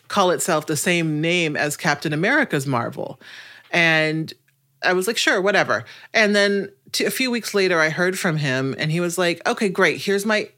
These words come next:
editor, Will, and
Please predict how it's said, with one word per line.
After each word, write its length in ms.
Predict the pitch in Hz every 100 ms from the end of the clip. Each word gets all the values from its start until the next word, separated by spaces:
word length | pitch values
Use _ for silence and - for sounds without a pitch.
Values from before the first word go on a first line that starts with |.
| -
editor, 400 | 185 190 196 190
Will, 640 | 165 156 151 151 151 156 - - - -
and 760 | 143 143 139 143 139 135 -